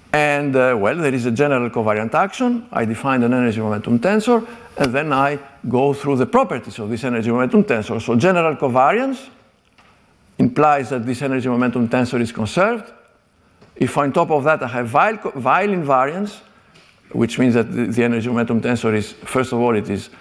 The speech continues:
Weil covariant, and then furthermore it, it is traceless. And then the bonus is that if I have a conformal killing vector,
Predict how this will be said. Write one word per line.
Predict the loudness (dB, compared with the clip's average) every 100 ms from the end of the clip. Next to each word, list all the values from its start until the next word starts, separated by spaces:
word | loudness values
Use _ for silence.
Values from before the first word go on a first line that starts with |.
| -20 -4
Weil | 2 2 0
covariant, | -6 0 2 2 0 -6 -8 -16 -6
and | 0
then | 2 0
furthermore | 0 0 2 2 -2
it, | -4
it | -10 -6
is | -6
traceless. | -2 -4 -2 -6 -6 -16 _ _ _ _ _ _ _ -20 -20 -18 -16 -14 -14 -18 -18 -4
And | -2
then | 2 4 2 0
the | 0
bonus | 2 2 2 0 -2
is | -4 0
that | -2 -4 -2
if | 2 2 0 -8 -14 -18 -4
I | -4
have | -2 0 0 -2 -6
a | -2
conformal | -2 0 0 2 0 -2
killing | -6 -6
vector, | -6 -8 -2 -2 -2